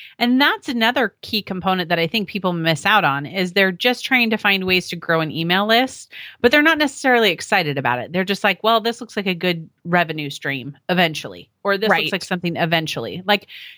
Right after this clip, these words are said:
Speaker 1: do really what you love, like, what you enjoy, and that will come across in an email list as you're keeping it warm, because it builds trust over time, which is then how people end up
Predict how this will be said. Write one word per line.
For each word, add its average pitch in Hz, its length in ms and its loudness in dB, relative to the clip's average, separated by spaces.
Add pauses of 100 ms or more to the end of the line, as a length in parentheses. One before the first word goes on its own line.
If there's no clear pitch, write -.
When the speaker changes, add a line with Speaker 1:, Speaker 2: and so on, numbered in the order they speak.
(160)
Speaker 1:
do 349 300 6
really 240 420 4
what 233 220 2
you 262 180 4
love, 220 480 2 (100)
like, 208 180 -2
what 285 140 2
you 247 140 0
enjoy, 180 580 2
and 202 180 0
that 269 200 0
will 226 100 -2
come 226 240 0
across 160 800 0 (440)
in 254 160 2
an 233 140 4
email 190 340 2
list 165 320 0
as 214 240 2
you're 214 120 -2
keeping 170 340 -6
it 156 140 -6
warm, 175 480 0 (340)
because 233 340 2
it 208 240 4
builds 220 360 4
trust - 400 -2
over 151 240 -2
time, 147 480 -2 (100)
which 214 220 4
is 196 160 0
then 233 260 4
how 190 220 0
people 196 320 0
end 185 200 2
up 165 140 2